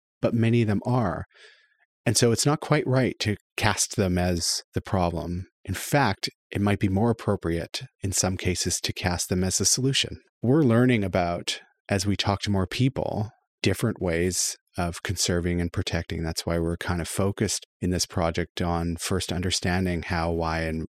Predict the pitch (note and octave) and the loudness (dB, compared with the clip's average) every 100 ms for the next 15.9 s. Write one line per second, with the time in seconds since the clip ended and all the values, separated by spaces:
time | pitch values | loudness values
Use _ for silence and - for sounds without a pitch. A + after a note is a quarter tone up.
0 | _ E2+ E2 - - D#2+ - D#2 D#2+ F#2 | _ -4 -4 -4 -8 -6 -4 -4 -4 -6
1 | - F#2+ - F#2 G2+ _ _ _ G2+ A#2 | -6 -6 -8 -10 -12 _ _ _ 2 2
2 | G#2+ B2+ A2+ G2+ E2+ - C#3+ - E2+ E2+ | 4 2 2 0 0 0 0 2 2 2
3 | F#2 - F#2+ F#2 G2+ G2 - G#2 G2+ F#2+ | 0 -2 -2 -2 -2 -2 -2 0 2 0
4 | - - F#2+ F2+ F#2 F2+ F2+ F2+ _ - | -2 -2 0 0 0 0 -2 -4 _ -2
5 | G#2+ D3+ - - D#3+ E3 - - G#2 - | 0 -2 -2 0 2 2 0 -4 -6 -10
6 | - _ _ _ - F#2 E2+ F2 - G2+ | -12 _ _ _ -6 -2 -2 -4 -4 -2
7 | G2 - C#3 D#3+ - - - G#2 F#2+ F#2+ | 0 2 2 4 0 -2 -2 0 2 0
8 | F2+ - - _ - G2+ F#2+ F#2+ A#2 D#3 | -2 -6 -14 _ -2 0 2 2 4 2
9 | F#3 - - G2 G2+ G2 - G#2+ G2 G2 | -2 -8 -4 0 0 0 0 2 2 2
10 | G2 G2 G2 F#2 F2+ F2+ E2+ E2+ E2+ - | 2 0 -2 -2 0 0 0 0 0 -4
11 | - _ F#2+ F2+ - - F#2+ G2+ G#2+ G#2 | -12 _ -4 -2 -4 -2 0 2 2 0
12 | A#2 G#2+ G#2+ G#2 - F2+ F2 E2 G2 F2+ | 0 2 2 0 -2 -2 -2 -4 -4 -2
13 | E2+ F2 F2 G2+ F2 F2 F#2+ G2 G2 F#2+ | -2 -2 -2 -2 0 0 0 2 2 0
14 | F#2 F2 G#2+ B2+ B2+ B1+ - - F#2 D#2 | -2 0 2 2 0 -2 -6 -4 -4 -2
15 | D#2 E2+ E2 - - - - A#2+ | -4 -6 -8 -8 -8 -8 -6 -8